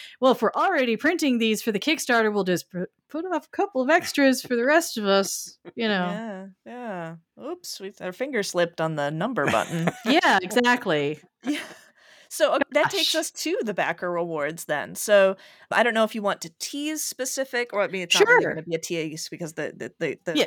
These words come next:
Speaker 1: it'll be, it'll
Speaker 2: Kickstarter's
Speaker 1: be
Speaker 2: out
Speaker 1: live
Speaker 2: there.
Speaker 1: by the time folks
Speaker 2: Yeah,
Speaker 1: see this.
Speaker 2: yeah, but we're, like, what are some of your favorite backer rewards that are coming out? Some of the ones that you're most excited about?
Speaker 1: Sure. That's gonna require me to pull up a spreadsheet <laughs>
Speaker 2: Oh, we just,
Speaker 1: so that I get
Speaker 2: everything's
Speaker 1: my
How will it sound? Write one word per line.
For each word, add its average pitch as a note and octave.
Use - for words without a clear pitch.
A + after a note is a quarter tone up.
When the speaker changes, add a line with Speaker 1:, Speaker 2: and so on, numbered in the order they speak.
Speaker 1:
it'll F4
be, E4+
it'll E4+
Speaker 2:
Kickstarter's -
Speaker 1:
be D#4
Speaker 2:
out C4
Speaker 1:
live A3+
Speaker 2:
there. F3
Speaker 1:
by F#3+
the F3+
time F#3
folks F3+
Speaker 2:
Yeah, F3
Speaker 1:
see D#3
this. D3+
Speaker 2:
yeah, A3+
but A3
we're, A#3+
like, B3+
what C4+
are A4+
some D#4+
of A3+
your A3
favorite G#3
backer E3+
rewards F3
that E3
are D#3+
coming E3
out? G3
Some F3+
of E3+
the E3+
ones E3+
that E3
you're E3+
most D#3
excited B3+
about? B3+
Speaker 1:
Sure. G#3
That's C#4
gonna F4
require C#4
me C4
to E3+
pull -
up G3+
a D#3
spreadsheet -
<laughs> -
Speaker 2:
Oh, D4
we C4+
just, A#3+
Speaker 1:
so -
that C#4
I C4
get D#4
Speaker 2:
everything's C4+
Speaker 1:
my D4